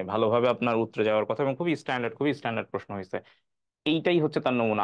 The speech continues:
আন্তর্জাতিক সম্পর্কের কোন থিওরিটি, কোন তথ্যটি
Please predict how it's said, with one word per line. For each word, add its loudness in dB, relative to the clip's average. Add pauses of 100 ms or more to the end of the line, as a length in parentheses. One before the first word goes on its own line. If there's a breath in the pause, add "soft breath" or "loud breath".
আন্তর্জাতিক 0
সম্পর্কের -2
কোন 0 (220)
থিওরিটি, 2 (340 soft breath)
কোন 0 (300)
তথ্যটি 0